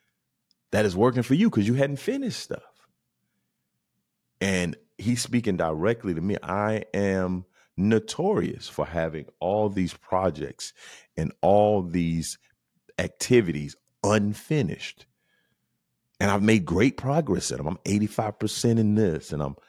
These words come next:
twenty-five percent done in this, and I'm seventy-three percent done in that, and thirty-three percent done, but I have not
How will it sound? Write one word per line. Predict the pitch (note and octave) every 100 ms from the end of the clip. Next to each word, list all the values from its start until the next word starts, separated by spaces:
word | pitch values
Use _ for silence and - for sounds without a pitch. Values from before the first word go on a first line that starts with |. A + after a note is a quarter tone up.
| _ _ _ _ _ _
twenty-five | - - G#2+ A#2+ A2+ A2 G2+
percent | G#2+ - A#2 D2+
done | F2 G#2+ A2+ A2
in | G2
this, | G2+ F#2 F2+ F#2 -
and | E2
I'm | D#2+ - _ _ _ _ -
seventy-three | - - G#2+ A#2 A2+ G#2 A2+ A2
percent | G2+ - G#2 E2 D#2
done | G2 G#2+
in | G2+ G2
that, | G2+ F2+ D2+
and | D2 - _ _ _ _ -
thirty-three | A2 A#2 G#2 A2+ A#2
percent | G2+ G2 - G#2 D2+
done, | F2+ F#2+ F#2 F2
but | G2 -
I | G2
have | F2+ F#2+ F#2
not | E2+ E2